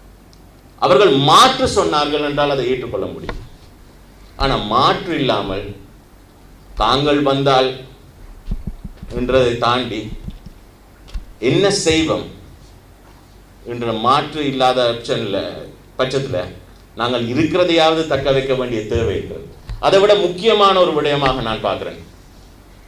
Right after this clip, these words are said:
நான் ஜனாதிபதி ரணில் விக்ரமசிங்க அவர்களை ஆதரிக்கிறேன். ஏன் நான் ஆதரிக்கிறேன்டா, இந்தியான் இருக்கிற நிலைமை, பொருளாதார நிலைமை, அரசியல் நிலைமை, எங்களுடைய இன பிரச்சனை,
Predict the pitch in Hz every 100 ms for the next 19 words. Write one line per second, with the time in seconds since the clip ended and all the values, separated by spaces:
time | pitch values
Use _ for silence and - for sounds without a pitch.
0 | - 123 139 139 - - 120 123 135 131
1 | 127 113 127 123 117 120 120 113 104 104
2 | 110 101 - 92 92 - - - - -
3 | - - - - - - - 127 143 139
4 | 120 120 117 113 101 92 104 - - -
5 | - - - - - - - - 127 147
6 | 156 151 151 135 135 131 135 139 - -
7 | - - - - 101 113 117 - - 87
8 | - - 104 110 110 101 92 85 80 80
9 | - - - - - - - - - -
10 | - - 107 - - 120 - - 80 -
11 | - - - - - 104 107 104 104 104
12 | - - - - - - - 113 120 110
13 | 95 87 80